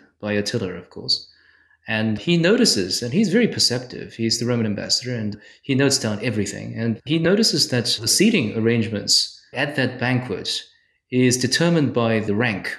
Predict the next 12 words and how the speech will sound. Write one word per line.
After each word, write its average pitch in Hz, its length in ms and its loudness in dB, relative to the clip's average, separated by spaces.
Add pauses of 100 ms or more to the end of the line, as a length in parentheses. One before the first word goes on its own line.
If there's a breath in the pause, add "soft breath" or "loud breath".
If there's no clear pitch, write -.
of 107 140 -4
the 110 80 0
various 104 400 2
nobles 107 540 0
who 101 160 -4
are 98 120 -4
in 110 160 -2
attendance. - 680 -6 (380)
So - 160 0
he 135 120 2
notices 185 540 2
that 117 160 2